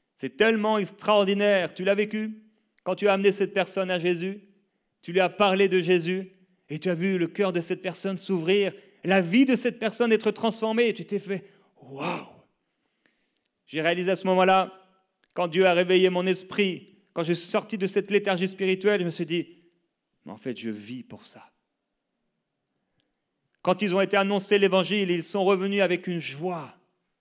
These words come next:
extraordinaire. Comment le chrétien devient réellement vivant ? C'est en partageant l'évangile. C'est quand on partage à propos de Jésus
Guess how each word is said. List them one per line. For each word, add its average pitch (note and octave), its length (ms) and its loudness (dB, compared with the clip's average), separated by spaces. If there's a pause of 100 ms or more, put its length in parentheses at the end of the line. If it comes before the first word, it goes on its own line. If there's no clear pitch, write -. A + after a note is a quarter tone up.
(260)
extraordinaire. G#3 1000 -6 (1040)
Comment B3 280 4
le C4 120 4
chrétien A#3+ 340 2
devient G#3+ 380 2
réellement A#3 400 4
vivant ? A3+ 460 2 (680)
C'est - 160 -10
en C#3 100 -6
partageant C#3+ 600 -4
l'évangile. A2+ 540 -10 (920)
C'est - 140 -6
quand G3+ 180 2
on G3 60 2
partage A#3+ 440 2
à G#3+ 80 2
propos G3+ 280 0
de F3+ 100 2
Jésus E3 460 -4